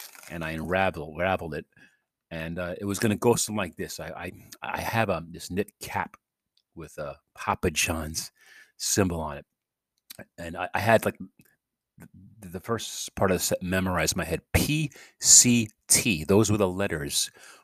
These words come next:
for the, you know, the introduction. It was gonna be a comedy and it was gonna be a music. It was, 'cause this particular open mic, you could have poetry,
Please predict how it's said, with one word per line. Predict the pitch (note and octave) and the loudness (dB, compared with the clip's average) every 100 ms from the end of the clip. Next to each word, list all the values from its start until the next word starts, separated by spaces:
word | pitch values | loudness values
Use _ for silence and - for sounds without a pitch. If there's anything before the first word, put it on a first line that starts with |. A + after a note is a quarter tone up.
| - | -10
for | - - E2+ D#2+ | -6 -4 -4 -4
the, | - E2 _ _ | -8 -12 _ _
you | G2+ | -4
know, | D#2 D#2 _ | -2 -6 _
the | G2 G#2+ | -10 -4
introduction. | G2+ - D#2 - G2+ - - | -2 -2 -2 0 2 0 -4
It | D2 | -6
was | E2 | -6
gonna | - F#2 | -4 -4
be | |
a | F2 | -4
comedy | - - D3+ D#3+ D#3 F#2+ | -8 -8 -6 -4 -4 -2
and | F#2+ | 0
it | |
was | G2 | 2
gonna | G#2+ | 0
be | G2 | 0
a | F2 | -2
music. | F#2 G#2 G2 E2+ - - _ _ _ | 4 6 6 2 -4 -8 _ _ _
It | - | -10
was, | F2+ | -10
'cause | - F#2 | -10 -10
this | A#2 - | -8 -4
particular | - - A#2+ A2+ G2 | -4 -4 -2 0 2
open | G2+ G2 F#2 | 2 0 -2
mic, | G2 F#2 | -2 -2
you | F#2+ | -6
could | F2 | -6
have | E2 | -8
poetry, | - G2+ G2+ - A#2 | 0 2 4 2 -4